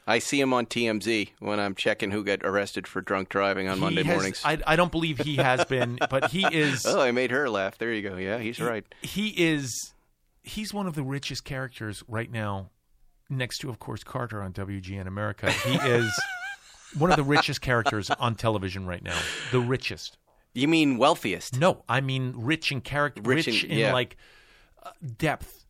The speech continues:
Speaker 2: in what's going on with his life, in his relationships, in what's, like,
Speaker 1: So when you're, you're breaking this down on this new show, this comedy show with the telestrator, what do you do? Do you freeze frame and circle and go,
Speaker 2: By the
Speaker 1: "Okay"?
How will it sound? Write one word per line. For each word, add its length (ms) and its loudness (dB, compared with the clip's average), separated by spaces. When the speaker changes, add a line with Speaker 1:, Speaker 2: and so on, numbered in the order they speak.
Speaker 2:
in 300 -2
what's 220 -2
going 240 -2
on 200 0
with 80 -2
his 180 -6
life, 420 0
in 140 -4
his 200 -2
relationships, 1000 -4
in 420 -4
what's, 360 -2
like, 340 -4
Speaker 1:
So 180 2
when 160 6
you're, 380 6
you're 260 6
breaking 480 4
this 160 2
down 300 6
on 160 2
this 240 -2
new 240 4
show, 380 4
this 160 -4
comedy 300 2
show 140 0
with 120 -2
the 40 -16
telestrator, 680 2
what 140 0
do 60 -2
you 120 2
do? 220 0
Do 80 0
you 80 -2
freeze 340 -2
frame 500 2
and 100 -2
circle 520 2
and 100 0
go, 280 2
Speaker 2:
By 100 4
the 60 6
Speaker 1:
"Okay"? 60 6